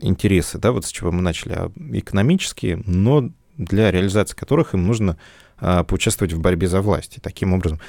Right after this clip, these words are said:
Или, наоборот, э, создать, э, какую-то ситуацию такую, м, нестабильности, как это зачастую в африканских странах, а, происходит, а, которая, да, вот, э,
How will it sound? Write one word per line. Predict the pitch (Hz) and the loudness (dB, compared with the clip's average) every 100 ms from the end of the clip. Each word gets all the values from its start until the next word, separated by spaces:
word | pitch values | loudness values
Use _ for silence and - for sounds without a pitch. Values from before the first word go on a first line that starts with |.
| - - | -18 0
Или, | 101 | 4
наоборот, | 147 147 90 | 6 6 4
э, | - 98 | 0 0
создать, | - 87 110 113 - | 2 2 2 0 -2
э, | 92 92 92 | 0 0 0
какую-то | 95 98 | -4 -4
ситуацию | - 104 - - 87 | -2 -2 -2 -4 -2
такую, | 82 - 82 80 | -4 -2 0 0
м, | 78 87 80 80 | -4 -8 -6 0
нестабильности, | 101 104 - 85 87 147 135 - - 82 - | 2 2 2 0 4 4 2 -2 -6 -6 -8
как | - - | -8 -6
это | 82 - | -4 -4
зачастую | 80 - - 92 82 | -4 -4 -4 0 0
в | 80 | -2
африканских | - - 151 - - | -8 0 0 0 -8
странах, | - 98 85 - | -2 0 -2 -6
а, | 98 82 80 | -4 -2 -2
происходит, | 90 82 - 82 78 - - - - - - - - - - | -4 -6 -4 -4 -4 -8 -20 -20 -20 -20 -20 -20 -20 -20 -8
а, | - 87 87 87 | 0 2 4 2
которая, | 85 101 151 123 | 0 2 2 2
да, | 113 107 117 | -2 -2 -2
вот, | 98 | -2
э, | - | -4